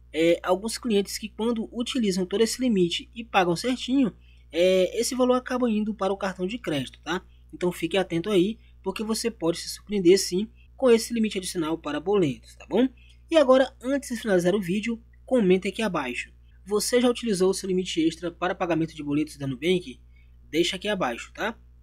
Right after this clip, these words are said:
Lembrando que seu comentário é de grande importância pra nossa comunidade. Não se esqueça de deixar o like e se inscrever em nosso canal pra receber os próximos vídeos referente a cartões, empréstimos e contas.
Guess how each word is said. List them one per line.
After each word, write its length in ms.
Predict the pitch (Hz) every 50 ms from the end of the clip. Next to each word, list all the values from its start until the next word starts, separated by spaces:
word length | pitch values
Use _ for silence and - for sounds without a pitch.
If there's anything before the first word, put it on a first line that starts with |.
| - -
Lembrando 320 | 254 277 262 220 226 226 226
que 120 | - 240
seu 120 | - 196
comentário 480 | 185 - 196 190 180 - 170 170 175 180
é 40 | 180
de 160 | 170 180 185
grande 340 | 170 127 123 135 156 175 175
importância 600 | 180 175 - 185 175 175 - 143 143 143 - -
pra 160 | - - 160
nossa 320 | 151 135 127 127 - - 139
comunidade. 580 | - 147 156 175 190 165 143 113 117 - - - - - - - - - - - -
Não 80 | - 131
se 120 | - -
esqueça 320 | 180 175 - - 180 175 -
de 60 | 165
deixar 260 | 156 151 - 156 170
o 60 | 208
like 300 | 214 202 202 214 214 - - - - - - - - -
e 120 | - 247 240
se 180 | - - -
inscrever 420 | 277 262 - - 226 202 180 190 185
em 120 | 175 160
nosso 280 | 156 143 139 139 - 180
canal 380 | 175 226 214 185 185 214 226 - - - - - - -
pra 140 | - 190 196
receber 360 | 208 196 - 196 175 175 180
os 140 | 190 180 -
próximos 460 | - - 165 170 - 185 180 151 139
vídeos 440 | - 147 160 165 170 165 165 - - - - - - - -
referente 500 | 139 180 185 - - 170 147 139 - 190
a 40 |
cartões, 480 | - 196 208 226 - - 208 220 240 - - - - - - - - -
empréstimos 720 | - 285 269 262 - - 262 - - - 214 214 - - - - -
e 240 | - 233 254 254 - -
contas. 720 | - 160 175 196 202 180 - - 127 113 113 - - -